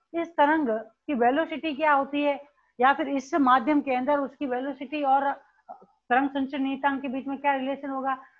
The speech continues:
दूसरा इसका solution है उसका किस प्रकार से यूज करेंगे तरंग संचरण नियतांक को ज्ञात करने के लिए उसके बारे में पढ़ेंगे। जैसे कि last क्लास, last तीन माध्यम में हमने किया था कि third और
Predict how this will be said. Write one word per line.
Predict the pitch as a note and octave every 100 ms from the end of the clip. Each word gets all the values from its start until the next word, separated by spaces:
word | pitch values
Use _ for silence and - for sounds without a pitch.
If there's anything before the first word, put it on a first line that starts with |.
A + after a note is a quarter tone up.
| _
दूसरा | D4+ D4+ E4+
इसका | D#4+ - E4+
solution | - C4+ D#4 D#4+ C#4+
है | C4 C#4 - _ -
उसका | D4 F4+
किस | - G4 G4
प्रकार | D#4 D#4 D4
से | C4+
यूज | B3+ C4+
करेंगे | - A#3 A#3+ B3+
तरंग | B3+ _ - C4+ C4+
संचरण | B3 A3+ B3+ A#3+
नियतांक | A3 A3+ A3+ A3
को | A#3
ज्ञात | G#3 G#3+ G#3+
करने | G3 G3
के | G3+
लिए | A3+ A#3 _ -
उसके | A#3+ -
बारे | F#3 F3+
में | E3+
पढ़ेंगे। | D#3 D#3+ D3+ _ _ _
जैसे | G#3+ C#4+ F4 D4+
कि | E4+ - - _ _ _ _
last | G3+ A#3+ E4 A3+ - - -
क्लास, | C4 C4+ A3
last | A#3+ D4+
तीन | - D#4+ D#4+
माध्यम | C#4+ C#4 D4+
में | D4+
हमने | C4+ C#4+
किया | C#4+ C#4
था | C4+ A#3+
कि | A#3 C#4 A3+ _ _
third | - C#4+
और | D4